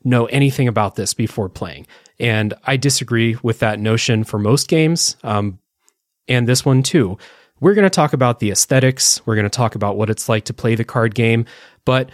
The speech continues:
we did mention that there is more there, and we are going to tread very lightly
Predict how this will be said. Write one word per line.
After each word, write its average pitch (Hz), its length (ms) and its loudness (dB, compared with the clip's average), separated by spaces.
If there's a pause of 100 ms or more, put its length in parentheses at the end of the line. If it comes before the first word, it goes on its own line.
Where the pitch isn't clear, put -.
(320)
we 120 160 2
did 139 220 4
mention 147 380 2
that 123 180 2
there 117 120 0
is 117 320 2
more 110 460 0
there, 113 460 2
and 110 120 -2
we 107 140 0
are 107 140 2
going 110 200 2
to 107 80 -2
tread 110 300 0
very 107 240 2
lightly 95 560 -4